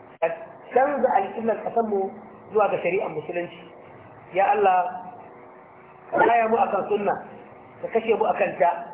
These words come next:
Ya Allah, ka raya mu akan sunna, ka kashe mu akan ta. Ya Allah, ka raya mu akan sunna, ka kashe mu akan ta, ka tayar da mu a cikin inuwar manzonka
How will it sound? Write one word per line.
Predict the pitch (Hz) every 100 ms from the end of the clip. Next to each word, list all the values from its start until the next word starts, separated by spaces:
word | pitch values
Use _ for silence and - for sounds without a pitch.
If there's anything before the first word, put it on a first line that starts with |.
| - - - -
Ya | 185
Allah, | 202 208 202
ka | 190
raya | 208 214 208
mu | 214
akan | 190 196 -
sunna, | 208 202 165 - - - - - -
ka |
kashe | 220 226
mu | 220
akan | 202 202 190
ta. | 214 208 - - - - -
Ya | 190
Allah, | 202 196 185
ka | 180
raya | 196 190
mu | 196
akan | - 190
sunna, | 226 220 214 196 - - - - - -
ka |
kashe | - 190
mu |
akan | 175 165 180
ta, | 190 185 185
ka | 175
tayar | 185 190 185
da |
mu | 180
a | 170
cikin | - 185 254
inuwar | 269 226
manzonka | 185 175 202 202